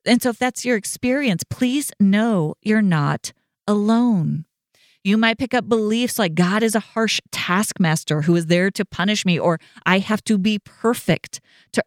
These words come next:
earn God's approval." Right? These parts pick up these messages and they can go really deep. And again, it can be frustrating when you, parts of you know this isn't true, but you just can't let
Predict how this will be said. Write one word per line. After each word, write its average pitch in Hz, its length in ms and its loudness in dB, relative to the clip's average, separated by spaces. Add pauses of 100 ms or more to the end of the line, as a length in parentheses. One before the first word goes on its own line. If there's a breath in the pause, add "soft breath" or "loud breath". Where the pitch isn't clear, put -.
earn 190 340 2 (100)
God's 165 400 0
approval." 220 840 -2 (360 loud breath)
Right? 202 160 2
These 226 200 -4
parts - 580 -6
pick - 340 -2
up 202 160 -2 (100)
these 214 220 -2
messages 202 460 0
and 214 100 -4
they 208 60 0
can 214 160 -2
go 202 160 2
really 233 640 0 (360)
deep. 220 420 0
And 202 100 2
again, 185 680 0 (340 soft breath)
it 143 100 -4
can - 120 0
be 208 80 0
frustrating 214 560 -2
when 202 120 2
you, 196 220 2
parts - 320 0
of 285 100 -2
you 240 120 -2
know 208 240 2
this 214 240 -2
isn't 202 260 0
true, 190 420 0 (280 soft breath)
but - 180 -2
you 220 80 0
just 185 300 0
can't 165 440 -2
let 151 380 0